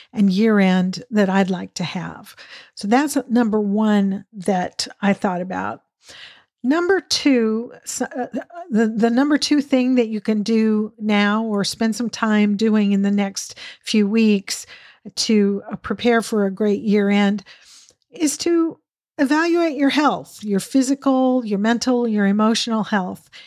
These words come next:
and ask yourself, "What can I do in the next few weeks to take better care of myself?"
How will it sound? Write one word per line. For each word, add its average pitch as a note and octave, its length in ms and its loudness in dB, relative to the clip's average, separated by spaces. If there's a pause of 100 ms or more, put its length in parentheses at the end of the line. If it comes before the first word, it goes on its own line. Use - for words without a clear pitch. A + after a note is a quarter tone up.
(320)
and A#3 120 2
ask B3+ 440 -2
yourself, G#3+ 500 -2 (360)
"What B3+ 260 -2
can F4 160 -2
I D4+ 160 2
do A3+ 600 0
in G#3+ 200 2
the G3+ 80 2
next G#3 320 -2
few C4 240 2
weeks F#3+ 560 -4 (360)
to A3 120 -2
take B3 320 0
better G#3 220 0
care G3+ 340 0
of F3 100 -4
myself?" - 840 -8